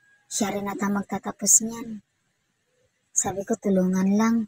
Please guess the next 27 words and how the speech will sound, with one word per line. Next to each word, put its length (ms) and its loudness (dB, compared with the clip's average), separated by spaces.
Siya 220 0
na 100 -4
ang 80 -6
gumawa. 560 -8
Ayan 240 -10
nga 80 -4
pala, 280 2
sa 400 -2
aking 220 -4
mga 260 0
subscribers 880 0
dyan 320 -4
at 80 -4
saka 240 -4
viewers, 640 4
welcome 400 -6
nga 160 -8
ka, 140 -10
welcome 560 2
nga 240 -2
po 240 -4
pala 480 -2
sa 240 0
aking 240 -10
YouTube 480 -4
channel. 480 -4
Ayan. 320 0